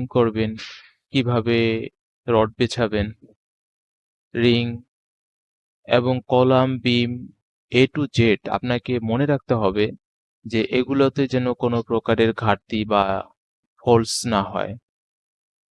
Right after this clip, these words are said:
কলাম, বিমে যদি আপনার ভুল ত্রুটি হয়, সেটা কিন্তু আপনাকে পুরো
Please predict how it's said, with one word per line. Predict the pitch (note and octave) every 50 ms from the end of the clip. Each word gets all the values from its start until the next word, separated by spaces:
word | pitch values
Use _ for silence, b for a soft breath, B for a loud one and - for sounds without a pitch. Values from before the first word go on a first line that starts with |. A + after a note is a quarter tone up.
| _ _ _ _ _ _
কলাম, | - B2+ B2+ C#3 D3 D#3 D#3
বিমে | C#3 C#3+ D3 D3 D3+ C#3
যদি | - C#3 C#3+ C#3
আপনার | C3 - C#3 C3+ C3
ভুল | A#2+ A2+ B2 A#2+ A2+
ত্রুটি | - B2+ B2 - B2+
হয়, | B2 B2 B2 A#2+ A#2+
সেটা | - - B2+ - B2
কিন্তু | A2+ A#2+ A#2 A2+ A#2+
আপনাকে | A2+ - A#2 A2+ A2 _ A#2 A2 G#2+ G#2+
পুরো | G#2 _ B2+ B2 A#2+ A#2+